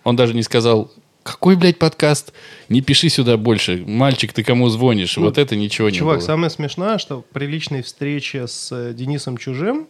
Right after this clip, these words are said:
Speaker 2: он обещал, что придёт на наш подкаст. Я написал ему в Инстаграме
Speaker 1: Было дело.
Speaker 2: раз пять.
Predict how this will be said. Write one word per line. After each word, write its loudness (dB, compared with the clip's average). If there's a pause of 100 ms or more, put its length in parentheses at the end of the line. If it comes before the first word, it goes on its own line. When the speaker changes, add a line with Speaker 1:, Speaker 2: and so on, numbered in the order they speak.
Speaker 2:
он -6
обещал, -8
что -12
придёт -2
на -6
наш -8
подкаст. -18 (340)
Я -2
написал -6
ему -6
в -8
Инстаграме -4
Speaker 1:
Было 0
дело. -2 (1000)
Speaker 2:
раз -2 (160)
пять. -4